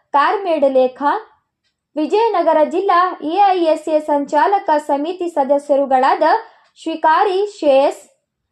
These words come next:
ಆಕಾಶ್ ಜೆ, ದೊಡ್ಡಬಸಪ್ಪ ಹಾಗೂ ಸಂತೋಷ್ ಗುಳೆದಹಟ್ಟಿ, ಸಂದೇರ್ ಪರಶುರಾಮ್, ಬಿ ಬಾಲಗಂಗಾಧರ್, ಟಿ ಅಜ್ಜಪ್ಪ,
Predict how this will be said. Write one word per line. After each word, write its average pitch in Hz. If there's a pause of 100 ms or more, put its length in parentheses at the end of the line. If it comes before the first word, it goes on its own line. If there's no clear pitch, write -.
(320)
ಆಕಾಶ್ 302
ಜೆ, 311 (380)
ದೊಡ್ಡಬಸಪ್ಪ 285 (680)
ಹಾಗೂ 349 (100)
ಸಂತೋಷ್ 349
ಗುಳೆದಹಟ್ಟಿ, 285 (680)
ಸಂದೇರ್ 349
ಪರಶುರಾಮ್, 285 (640)
ಬಿ 294
ಬಾಲಗಂಗಾಧರ್, 277 (640)
ಟಿ 294
ಅಜ್ಜಪ್ಪ, 262